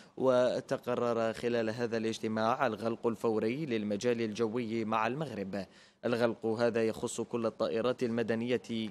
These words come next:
والعسكرية المغربية، كما يخص أيضا كل الطائرات التي تحمل رقم تسجيل مغربي.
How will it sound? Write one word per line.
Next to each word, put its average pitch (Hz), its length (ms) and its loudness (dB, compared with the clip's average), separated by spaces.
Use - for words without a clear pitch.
والعسكرية 160 920 2
المغربية، 135 840 0
كما 131 520 4
يخص 160 460 0
أيضا 120 600 0
كل 117 200 0
الطائرات 123 640 2
التي 120 320 2
تحمل 117 540 0
رقم 123 240 0
تسجيل 117 720 0
مغربي. 117 500 -2